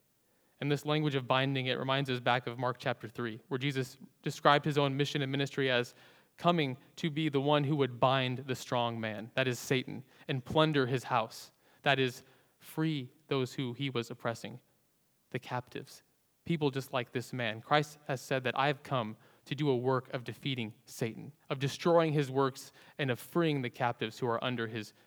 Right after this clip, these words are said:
influence and persuasion." And so Jesus is casting out the demon from this man, and he's kicking the presence of death to the curb in the country of the Gerasenes.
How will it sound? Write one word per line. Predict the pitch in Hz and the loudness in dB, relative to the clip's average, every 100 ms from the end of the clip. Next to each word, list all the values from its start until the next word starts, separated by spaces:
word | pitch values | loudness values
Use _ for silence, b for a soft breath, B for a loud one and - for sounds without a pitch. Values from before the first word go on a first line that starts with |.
| b | b
influence | 156 131 113 113 - - - b b b b b b - | -6 -4 -4 -8 -10 -18 -20 b b b b b b -10
and | 131 | -8
persuasion." | 120 - 110 113 131 - _ _ _ _ _ _ _ _ _ 143 | -8 -8 -8 -8 -12 -16 _ _ _ _ _ _ _ _ _ -6
And | |
so | - 131 131 - | 0 0 -2 0
Jesus | 180 180 165 | 4 4 2
is | 147 | 0
casting | - 175 - 151 131 | 4 2 4 -2 -2
out | 143 139 - b b b b | -2 -4 -6 b b b b
the | 135 | -2
demon | 127 156 135 113 | 0 0 0 -2
from | - 151 | 0 0
this | 139 - | 0 -2
man, | 139 123 117 143 b b b b _ | -4 -4 -4 -10 b b b b _
and | 147 | -2
he's | 135 127 | -2 0
kicking | 202 196 175 | 0 2 2
the | 151 | 4
presence | 165 160 160 | 4 4 2
of | 131 | 0
death | 127 147 139 | 2 2 2
to | 151 | -4
the | 127 | -4
curb | - 147 135 131 B B | 0 2 2 0 B B
in | 160 139 | -2 -2
the | |
country | 123 147 135 - 117 | 0 0 -2 -2 -6
of | 123 120 | -6 -6
the | |
Gerasenes. | 120 123 117 - - 139 - | -2 0 0 -2 -10 -10 -14